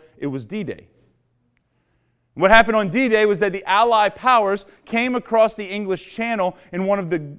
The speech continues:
in one of the biggest military cooperative mo-, movements of all time, came across and stormed the beaches of Normandy. And when they came across, the only thing that was waiting for them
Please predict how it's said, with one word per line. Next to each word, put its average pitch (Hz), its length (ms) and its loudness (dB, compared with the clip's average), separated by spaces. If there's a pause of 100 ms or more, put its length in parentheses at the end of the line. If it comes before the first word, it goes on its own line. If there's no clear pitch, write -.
in 190 160 -4
one 220 140 0
of 190 100 -6
the 170 80 -4
biggest 233 600 -8 (180)
military 226 600 0
cooperative 208 760 0
mo-, 185 360 -4
movements 170 640 -4 (140)
of 147 160 -4
all 220 300 4
time, 170 500 -2 (280)
came 247 260 -2
across 180 480 0 (160)
and 151 160 -8
stormed 233 500 0
the 214 60 -4
beaches 180 380 -8
of 147 120 -10
Normandy. 110 480 -10 (800)
And 143 80 -8
when 185 80 -4
they 196 100 0
came 233 260 -4
across, 240 440 -2 (160)
the 180 120 -4
only 247 200 -2
thing 247 240 -6
that 233 120 -2
was 180 140 -4
waiting 214 360 -4
for 247 260 0
them 254 220 -4